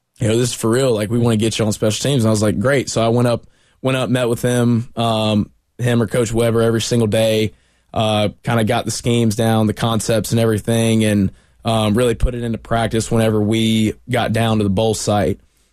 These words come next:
um, which was a lot of fun. And I had a blast doing it. Um,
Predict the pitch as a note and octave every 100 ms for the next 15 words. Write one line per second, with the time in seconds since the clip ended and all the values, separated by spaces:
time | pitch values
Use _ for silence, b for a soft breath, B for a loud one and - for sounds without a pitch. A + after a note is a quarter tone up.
0 | _ A#2 A2 G#2+ G#2 F#2 A#2+ - A2 G#2
1 | - - G#2+ A2 A2 G#2+ A#2+ G#2+ G#2+ G#2
2 | G#2 A2+ A#2+ A2+ G2+ F2+ - G#2+ A2 G#2+
3 | G#2+ G2 - G2+ G2+ G2 - b b b
4 | - A2 A2 G#2+ G#2 G2+